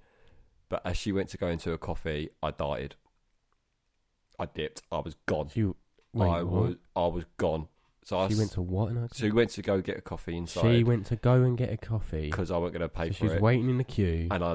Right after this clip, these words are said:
Speaker 1: dipped.
Speaker 2: And you ran away.
Speaker 1: I went, mate. I
Speaker 2: You didn't
Speaker 1: w-
Speaker 2: even give her a chance.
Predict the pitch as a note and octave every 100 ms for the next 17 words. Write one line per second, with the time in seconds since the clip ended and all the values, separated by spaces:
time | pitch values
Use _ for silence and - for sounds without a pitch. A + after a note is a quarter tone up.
0 | D2+ F2+ E2 - - G#2+ G2 G2+ G2 G2+
1 | G#2+ G#2+ G#2+ G2+ F#2+ G2+ G#2 G2+ G2 F#2+
2 | F#2 F#2 - A2 A2 G3+ G3 F3 D#3 B2+
3 | - B2+ A2